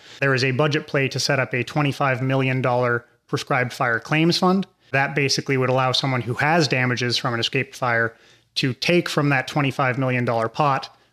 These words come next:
rather than suing the prescribed fire practitioner. So we may end up, uh, getting what we initially wanted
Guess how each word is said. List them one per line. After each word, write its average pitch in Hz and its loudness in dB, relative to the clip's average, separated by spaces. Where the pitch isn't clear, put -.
rather 135 2
than 123 -2
suing 117 0
the 110 -6
prescribed 117 -4
fire 110 -4
practitioner. 123 -6
So 127 0
we 131 2
may 156 2
end 143 2
up, 131 -2
uh, 123 0
getting 131 -2
what 131 0
we 127 -2
initially 151 2
wanted 127 -2